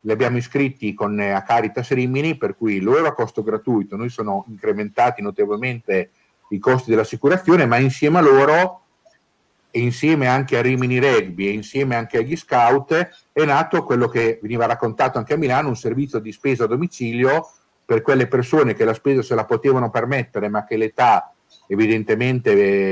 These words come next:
eh, consigliava che non pot-, non dovessero uscire, per cui eravamo sparsi per la provincia di Rimini oltre duecento giovani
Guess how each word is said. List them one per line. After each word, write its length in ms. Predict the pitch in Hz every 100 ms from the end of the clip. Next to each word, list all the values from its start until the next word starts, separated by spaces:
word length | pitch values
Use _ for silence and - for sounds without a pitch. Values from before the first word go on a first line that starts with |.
| 95
eh, 40 |
consigliava 800 | 92 113 - 107 117 131 - 95
che 120 | 107
non 140 | 104
pot-, 320 | - 104 104 113
non 160 | 110
dovessero 400 | 110 127 123 131
uscire, 680 | 156 - 123 120 135 180 - _ _ _ _ _ _
per 160 | - 113
cui 140 | 165
eravamo 420 | 143 131 143 127
sparsi 540 | 113 - 143 143 139 135
per 120 | 120
la 100 | 110
provincia 420 | 127 123 139 131
di 80 | 120
Rimini 320 | 131 123 107
oltre 340 | 131 135 127 110
duecento 540 | 113 113 139 131 156
giovani 680 | 135 131 127 135 160 185